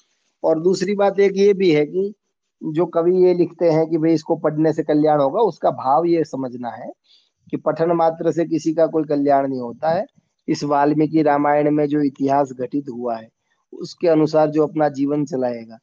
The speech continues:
इससे जो अच्छी बातों की शिक्षा लेगा, बुरी बातों को इससे छोड़ेगा, तदनुसार आचरण करेगा तो कल्याण होगा। केवल पढ़ने मात्र से, किसी चीज के पढ़ने मात्र से कल्याण हो जाए या उसका भला हो जाए, ऐसा नहीं होता। उसका तात्पर्य यही अपने को समझना चाहिए। जी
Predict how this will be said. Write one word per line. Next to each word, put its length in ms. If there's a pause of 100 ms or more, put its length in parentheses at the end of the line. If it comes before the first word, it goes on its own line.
(340)
इससे 320
जो 120
अच्छी 280
बातों 380
की 160
शिक्षा 400
लेगा, 280
बुरी 280
बातों 360
को 120
इससे 220
छोड़ेगा, 560 (500)
तदनुसार 500
आचरण 360
करेगा 340
तो 180
कल्याण 360
होगा। 220
केवल 280
पढ़ने 440
मात्र 360
से, 240 (400)
किसी 220
चीज 260
के 120
पढ़ने 340
मात्र 380
से 100
कल्याण 440
हो 120
जाए 260
या 300
उसका 380
भला 260
हो 180
जाए, 160
ऐसा 200
नहीं 260
होता। 280
उसका 240
तात्पर्य 460
यही 340
अपने 220
को 120
समझना 460
चाहिए। 520
जी 120